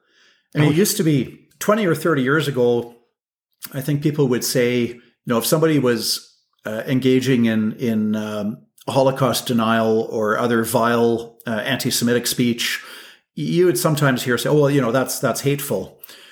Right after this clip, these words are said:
Speaker 1: Okay, and, uh, you know, subjective, but, you know, I'd be on the side of, of, uh, people saying it is hateful, even though there's no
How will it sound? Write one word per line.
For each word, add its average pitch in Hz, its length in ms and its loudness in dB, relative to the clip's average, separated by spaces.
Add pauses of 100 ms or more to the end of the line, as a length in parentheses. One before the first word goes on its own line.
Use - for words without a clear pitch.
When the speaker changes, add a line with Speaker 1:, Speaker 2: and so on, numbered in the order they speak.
(320)
Speaker 1:
Okay, 160 440 2
and, 139 420 2 (380)
uh, 139 60 -4
you 170 260 0
know, 143 140 2
subjective, 151 760 0
but, 127 340 -2
you 147 120 0
know, 131 160 2
I'd 135 160 0
be 135 140 2
on 113 140 2
the 110 60 -2
side 110 300 0
of, 101 340 -6
of, 110 360 -4
uh, 107 180 2
people 120 300 -2
saying 104 420 -2
it 117 140 0
is 117 160 2
hateful, 123 520 0
even 117 220 0
though 110 100 2
there's 104 220 -2
no 107 320 -2